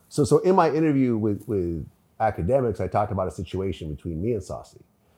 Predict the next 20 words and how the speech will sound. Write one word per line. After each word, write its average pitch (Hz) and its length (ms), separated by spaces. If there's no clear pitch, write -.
So - 180
what 98 180
happened 127 360
was, 87 600
when 85 120
Saucy 92 360
started 80 520
to 76 60
bubble, 135 600
we 98 120
reached 101 220
out 202 200
to 113 80
him, 101 340
like, 92 180
"Oh, 110 220
let's 117 120
do 135 120
an - 60
interview." 143 300